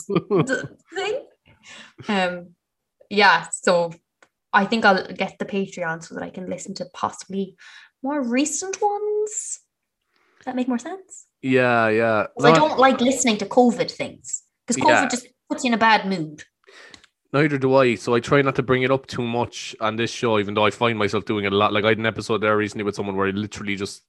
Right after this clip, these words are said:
Speaker 1: fucking went on about covid for about twenty minutes, and I was like, "People don't want to listen to this. It's been,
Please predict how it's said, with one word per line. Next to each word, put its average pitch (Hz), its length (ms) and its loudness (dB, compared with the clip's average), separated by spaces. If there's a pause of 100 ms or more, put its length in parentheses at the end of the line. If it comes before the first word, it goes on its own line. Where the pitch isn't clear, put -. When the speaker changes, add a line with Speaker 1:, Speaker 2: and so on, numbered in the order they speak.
(100)
Speaker 1:
fucking 110 240 -6
went 101 160 -4
on 107 120 0
about 101 200 -4
covid 101 360 -2
for 110 140 -2
about 101 220 -2
twenty 107 240 -6
minutes, 101 280 -10
and 107 100 -6
I - 20 -4
was 101 100 -6
like, 107 100 -8
"People 202 240 -8
don't 220 240 2
want 180 180 2
to 170 60 -4
listen 175 220 -2
to - 120 -8
this. 98 140 -6
It's 107 120 -8
been, 170 200 2